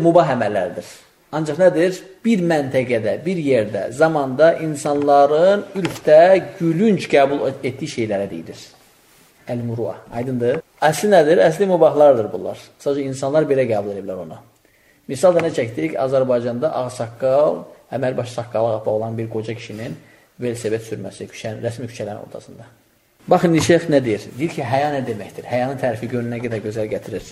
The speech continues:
Deyir ki, "Əl-həya sifatun infialiyyətun təhdusu indəl xəcəl." Xəcalət halında baş verən bir keyfiyyətdir, bir haldır, infialdır,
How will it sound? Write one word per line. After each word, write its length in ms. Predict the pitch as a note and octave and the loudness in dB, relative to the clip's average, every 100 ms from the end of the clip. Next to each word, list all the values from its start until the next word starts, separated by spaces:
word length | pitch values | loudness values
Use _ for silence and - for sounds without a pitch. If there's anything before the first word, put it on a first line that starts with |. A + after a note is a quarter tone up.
| - | 0
Deyir 140 | D#3+ | 2
ki, 120 | F#3+ - | 2 4
"Əl-həya 440 | F#3+ - F#3 G#3 A#3+ | 2 4 6 8 6
sifatun 480 | F3 - - F#3+ G3 F#3 | 2 2 2 4 2 0
infialiyyətun 1200 | E3+ D#3+ E3+ D3+ D#3 D3+ F3 F3 D3+ D3+ D#3 C#3 A#2 A2 | 0 0 0 2 4 4 4 4 4 2 2 2 0 2
təhdusu 600 | F3 F3 - D3+ C#3+ C#3 | 2 2 -2 -2 0 0
indəl 240 | C#3+ D3 C3 | 2 2 2
xəcəl." 380 | C3 B2+ A2 A2 - - - | 0 0 -2 -2 -14 -20 -14
Xəcalət 720 | - E3 D#3+ D#3+ D#3+ F#3+ - - | -4 -2 0 0 4 2 2 -4
halında 400 | D3 D3 C#3 C3+ C3 | 0 0 0 -2 0
baş 200 | F3+ - - | -2 -2 0
verən 300 | D3 E3 F3+ C#3 | 0 0 -2 -4
bir 120 | E3 | -4
keyfiyyətdir, 920 | D#3+ - D3 C3+ A2+ C3 A#2 - G#2 A#2 | -4 -4 -4 -2 -4 -4 -4 -6 -8 -6
bir 140 | D3 | -6
haldır, 480 | B2 C3+ C3 A2+ G#2+ | -4 -2 0 0 -4
infialdır, 800 | D#3 C3 - C#3 C#3 B2+ G#2+ - | -6 -10 -6 -4 -2 -2 -4 -8